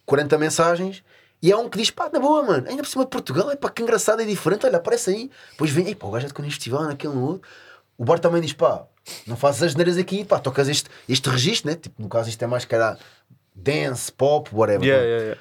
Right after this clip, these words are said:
Speaker 1: Pá, e ele acaba por fazer um videozinho ou dois, de repente está a tocar em Los Angeles, tu dizes, "Ya, mano, o Francisco veio de cá, ó." E a malta que, tipo, de fora diz, <laughs> "Não, mano, ele foi de fe-, ah, já a malta de fora não, a malta que sabe diz, 'Calma, ele foi de férias.'" Só que, estás a ver, na perspectiva de,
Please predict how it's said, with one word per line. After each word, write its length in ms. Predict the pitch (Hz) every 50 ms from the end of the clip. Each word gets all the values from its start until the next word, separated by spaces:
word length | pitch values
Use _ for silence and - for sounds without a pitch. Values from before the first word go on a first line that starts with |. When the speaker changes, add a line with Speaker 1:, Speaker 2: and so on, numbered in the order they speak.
| - -
Speaker 1:
Pá, 220 | - 330 302 - -
e 140 | 196 190 226
ele 180 | 254 269 277 269
acaba 240 | 262 - 269 254 254
por 100 | 254 -
fazer 220 | - 233 226 226 226
um 100 | 226 208
videozinho 420 | 226 208 220 226 202 196 214 220
ou 80 | 220 208
dois, 200 | 247 269 269 -
de 60 | -
repente 220 | - - 240 226
está 120 | 220 240 226
a 40 |
tocar 280 | 233 - - 226 220 220
em 480 | 208 190 - - - - _ _ 233 233
Los 220 | 233 226 220 202 240
Angeles, 220 | 262 269 254 240 240
tu 100 | 262 247
dizes, 160 | 254 254 - _ - _ _ 311
"Ya, 160 | 302 320 330
mano, 340 | 311 320 320 330 330 320 311
o 20 |
Francisco 400 | - - 311 302 294 302 294 294 -
veio 120 | - 294
de 60 | - -
cá, 160 | - - -
ó." 200 | - 247 262 302 294 - - - -
E 40 | 127
a 40 | 127
malta 240 | 131 131 131 - 131
que, 60 | 151 143
tipo, 180 | - - 180
de 100 | 151 -
fora 260 | - - 156 160 180 190
diz, 180 | 190 156 123 - - - - -
<laughs> 120 | - -
"Não, 180 | 170 175 143 123
mano, 200 | 113 113 117 127
ele 60 | 127
foi 160 | - 123 131 -
de 80 | -
fe-, 260 | - - - 123 117
ah, 180 | 135 143 139 120
já 100 | 104 117
a 20 | 113
malta 160 | 120 123 -
de 40 | -
fora 120 | 131 127 131
não, 160 | 123 - 95
a 40 | 104
malta 260 | 113 113 - - -
que 120 | - -
sabe 400 | - - 135 135 143 156 165 170 - - _
diz, 260 | 127 135 127 - - _ _ - - _
'Calma, 420 | _ - 80 85 82 80 82 82 85
ele 80 | 85
foi 120 | - 117 110
de 80 | - -
férias.'" 440 | - - 123 135 143 147 160 165 165 - - -
Só 140 | - - 143
que, 100 | - -
estás 180 | - - 180 196
a 40 | 202
ver, 160 | 165 117 - - - - - - _ _ _ _ _ _ _ _ _
na 80 | - 240
perspectiva 400 | 254 - - 254 254 - 175 165
de, 300 | 151 131 127 123 113 -